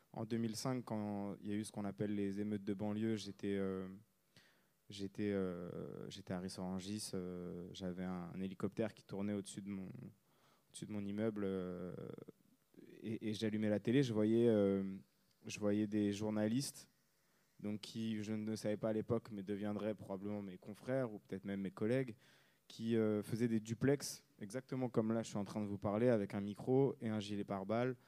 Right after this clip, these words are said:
de, devant, euh, un plan de, de, de poubelle en flammes ou de, de, enfin, vous voyez ce genre de plan. Et, euh, je, je vivais, moi, en tant que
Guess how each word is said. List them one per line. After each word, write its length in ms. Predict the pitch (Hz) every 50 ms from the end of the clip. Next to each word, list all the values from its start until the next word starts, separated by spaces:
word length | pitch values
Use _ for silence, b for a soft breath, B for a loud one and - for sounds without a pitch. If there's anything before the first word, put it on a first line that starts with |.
| b b b b _
de, 220 | 104 110 110 110 101
devant, 580 | 98 113 117 113 113 120 123 127 123 120 113
euh, 300 | 104 104 101 101 98 95 - 92
un 120 | 104 107
plan 360 | - - 123 123 127 127 123
de, 520 | 117 117 113 110 107 107 107 104 104 101 - b b b b b b b b b b _ _ - -
de, 400 | 113 113 120 117 113 110 113 104 - - _ _ _ - - - _
de 280 | - 113 113 - 127 123
poubelle 360 | 120 - - 127 123 127 127
en 140 | 131 135 131
flammes 420 | - - 151 156 156 156 151 143
ou 80 | 131 120
de, 220 | 113 120 117 117
de, 460 | 113 113 117 117 113 110 110 107 107 110
enfin, 220 | - - 110 104 101 - _ _ _ b b b b b -
vous 80 | 117
voyez 300 | 120 123 127 135 147 143
ce 80 | 127 113
genre 160 | 113 107 104
de 40 | 104
plan. 200 | - - 90 92 - _ _ _ _ _ _ _ _ _ _ _ _ - - - _ _
Et, 340 | 117 117 117 117 101 - - -
euh, 300 | 117 - - - 80 - - - - - 147
je, 680 | 120 113 120 120 117 110 110 107 107 104 101 101 101
je 120 | 98 101 104
vivais, 400 | 101 101 117 117 117 143 156 156
moi, 180 | 135 123 135
en 100 | 127 117
tant 160 | 110 - 110 104
que 400 | - - 110 107 104 104 104